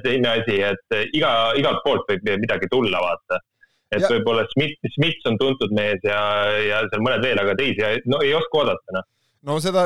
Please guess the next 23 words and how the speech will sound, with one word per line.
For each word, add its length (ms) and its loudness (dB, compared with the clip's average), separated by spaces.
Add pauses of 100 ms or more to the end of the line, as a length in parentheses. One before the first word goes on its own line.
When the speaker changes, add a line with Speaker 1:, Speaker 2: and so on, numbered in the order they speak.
Speaker 2:
noh, 140 2 (200)
ongi 240 0
see 220 -2
Saagars 480 4
on 80 0
selles 260 -2
kõige 160 -8
parem 300 0
näide, 320 0
et 260 -12
mees, 300 -2
kellel 260 0
pole 220 0
praegu 240 2
üldsegi 320 -4
lepingut 680 -2 (260)
tulevaseks 560 -2
hooajaks, 540 0 (100)
äh, 380 -2 (100)
mängis 340 -4
siis 140 -10
Leedu 260 -4
kõrgliigas, 640 -2